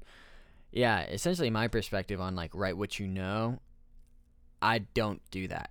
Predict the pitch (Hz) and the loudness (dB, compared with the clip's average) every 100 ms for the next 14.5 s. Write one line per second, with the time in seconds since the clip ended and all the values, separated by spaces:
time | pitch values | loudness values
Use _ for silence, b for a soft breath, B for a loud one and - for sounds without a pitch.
0 | - 92 95 87 - - - 110 120 104 | -6 -2 -2 -4 -8 -14 -4 -2 0 -2
1 | - 104 98 - 107 98 - 95 95 - | -4 -2 -2 -2 -6 -6 -4 -4 -4 -2
2 | 113 110 - - 101 101 - - - 170 | -2 -2 -6 -10 -6 -6 -4 -6 -2 -2
3 | 196 - 117 123 117 110 - 104 107 113 | -2 -2 -2 0 0 0 -2 -2 0 0
4 | 98 107 110 101 95 101 107 107 107 110 | -2 0 0 0 0 0 0 0 0 0
5 | 113 107 110 113 113 - B B B B | 0 0 2 2 0 -4 B B B B
6 | 98 104 104 98 - - 98 107 107 104 | -4 -2 -2 -2 -6 -4 2 2 2 0
7 | 104 110 92 90 104 101 101 - 101 104 | 0 0 -2 -4 -2 0 0 -2 -2 0
8 | 107 101 85 92 98 107 120 127 - - | -2 -4 -4 -4 -4 -4 -4 -6 -10 -6
9 | 101 95 90 - _ - - - - - | -4 -2 -4 -8 _ -20 -20 -20 -20 -20
10 | - - 104 - 104 101 95 - 95 107 | -14 -4 -4 -2 -2 0 -2 -2 -2 0
11 | 107 101 101 98 - 104 95 98 98 90 | 0 -2 -2 -4 -4 -2 -2 -2 -2 -4
12 | - - 90 95 95 92 - 104 98 98 | -6 -6 -4 -4 -4 -6 -6 -4 -2 -2
13 | 87 92 101 98 95 - 92 101 120 - | -2 -2 -2 -2 -4 -4 -2 0 0 0
14 | 117 120 147 156 | 2 4 2 0